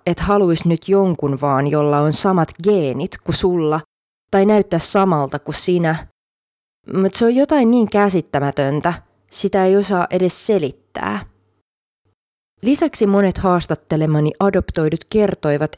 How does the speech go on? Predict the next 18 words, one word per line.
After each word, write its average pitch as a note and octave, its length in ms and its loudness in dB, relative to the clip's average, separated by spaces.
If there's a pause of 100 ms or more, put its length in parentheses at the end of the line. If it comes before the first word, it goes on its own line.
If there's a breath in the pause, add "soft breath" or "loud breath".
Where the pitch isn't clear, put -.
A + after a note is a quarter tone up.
että F#3 260 -2
tieto B3 320 2
synnyinsukulaisista D3+ 1500 0
ikään D#3+ 460 -2
kuin D3+ 340 -2
kiinnitti D#3+ 640 -2
heidät D3+ 320 0 (140)
johonkin. F3+ 680 -4 (1160)
Ö, G#3 280 2
kyllä C#4+ 220 0
sillä, D4 340 0 (160)
sillä C#4 340 0
tavalla G3 460 2
oli F#3+ 200 2
merkitys. E3 920 -2 (180)
Kyllä A3+ 220 2
se A#3 120 0
johonkin A3+ 640 0